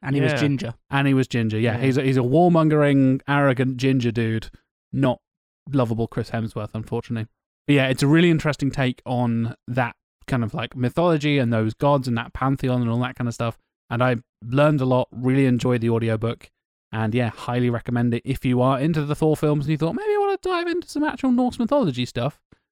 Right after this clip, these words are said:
Speaker 3: Go and get a free audiobook by going to audibletrial dot com slash sequel and checking out Norse Mythology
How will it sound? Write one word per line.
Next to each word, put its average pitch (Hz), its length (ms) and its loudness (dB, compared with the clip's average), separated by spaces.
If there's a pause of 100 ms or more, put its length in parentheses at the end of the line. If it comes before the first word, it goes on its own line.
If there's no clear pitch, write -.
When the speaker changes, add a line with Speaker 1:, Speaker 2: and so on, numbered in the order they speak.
(320)
Speaker 3:
Go 180 80 0
and 175 80 0
get 170 140 -2
a - 20 -2
free 170 220 -2
audiobook 131 440 0
by 160 100 -4
going 165 180 -2
to - 80 -6
audibletrial 170 500 -2
dot 170 160 -4
com 170 340 -4
slash - 360 -8
sequel 139 440 -6 (360)
and 139 120 -4
checking 139 240 -4
out 135 200 -2
Norse 127 360 0
Mythology 143 560 -2